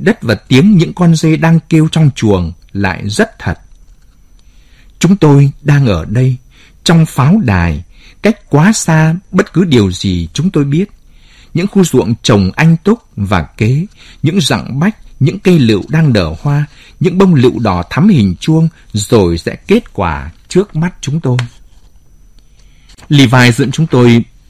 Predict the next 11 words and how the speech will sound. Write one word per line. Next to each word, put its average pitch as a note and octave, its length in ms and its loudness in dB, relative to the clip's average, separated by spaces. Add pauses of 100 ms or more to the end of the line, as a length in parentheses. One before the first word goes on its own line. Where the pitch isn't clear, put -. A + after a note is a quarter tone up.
(220)
tới B2 200 4
bức F#3 260 0
tường, F2+ 440 0
nhìn G#2+ 220 2
xuống B2 220 -2
vách F3 200 -2
đá C3 300 0
trắng C3+ 340 -2
trải F2 300 -4
rộng G2 340 -6
ra A#2 420 -2